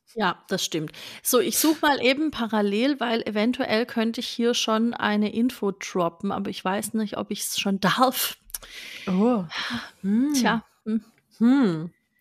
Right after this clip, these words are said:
Speaker 2: Okay, jetzt bin
Speaker 1: Muss
Speaker 2: ich
Speaker 1: ich aber,
Speaker 2: gespannt.
Speaker 1: jetzt muss ich aber die E-Mail erst finden, damit ich das rausfinde. Wir,
Speaker 2: Mhm.
Speaker 1: welches Datum haben wir heute? Der elfte, ne?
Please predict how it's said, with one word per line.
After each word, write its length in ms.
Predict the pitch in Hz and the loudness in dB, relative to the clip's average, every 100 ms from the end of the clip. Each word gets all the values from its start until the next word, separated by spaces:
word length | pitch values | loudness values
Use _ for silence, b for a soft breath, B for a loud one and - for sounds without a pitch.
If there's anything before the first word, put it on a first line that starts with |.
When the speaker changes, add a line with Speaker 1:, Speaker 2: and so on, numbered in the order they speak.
| 196 | -14
Speaker 2:
Okay, 180 | - 220 | -4 -2
jetzt 220 | 170 - | -2 -2
bin 80 | 196 | -2
Speaker 1:
Muss 80 | - | -2
Speaker 2:
ich 120 | 226 | -4
Speaker 1:
ich 40 | 233 | 0
aber, 100 | 220 | 2
Speaker 2:
gespannt. 200 | 214 226 | 2 -2
Speaker 1:
jetzt 160 | - 226 | -4 -2
muss 180 | 226 | -2
ich 140 | - - | -2 -2
aber 180 | 208 208 | -2 -2
die 180 | 208 214 | -2 0
E-Mail 240 | 226 220 | 2 2
erst 280 | 208 214 - | 2 -2 -2
finden, 300 | 233 233 226 | 0 0 0
damit 320 | 202 208 208 | 0 0 0
ich 80 | - | -4
das 240 | - - | -8 -6
rausfinde. 600 | 196 208 214 - 196 202 196 | -4 -2 -2 -2 0 2 2
Wir, 140 | 202 | 0
Speaker 2:
Mhm. 40 | 226 | 0
Speaker 1:
welches 300 | 254 285 - | 0 0 0
Datum 340 | 262 269 247 | 2 2 2
haben 160 | 208 202 | 2 2
wir 120 | 190 | 0
heute? 240 | 196 196 | -2 -2
Der 160 | 196 127 | -4 -2
elfte, 440 | 247 294 - 202 | -2 -4 -6 -6
ne? 180 | 202 285 | -4 -6